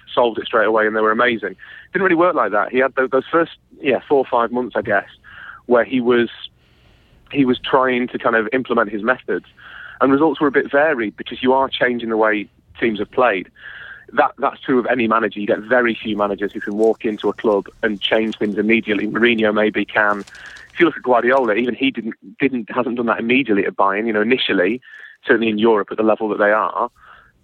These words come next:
there was a bit of a setback last season. They got battered by Real Madrid. So it do-, it does take time.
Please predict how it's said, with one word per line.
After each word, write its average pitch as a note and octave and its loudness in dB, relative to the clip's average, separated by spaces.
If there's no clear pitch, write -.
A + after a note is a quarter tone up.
there C3+ 2
was A#2 -2
a A#2+ -2
bit B2+ 2
of A#2 0
a A#2+ -6
setback - -2
last G2 -4
season. G2 -4
They G#2+ -2
got G#2+ -6
battered A2+ -2
by A2 4
Real A2+ 2
Madrid. A#2+ 0
So A#2 0
it B2+ 0
do-, E3 4
it C#3+ 0
does E3 0
take B2+ -2
time. A#2 -2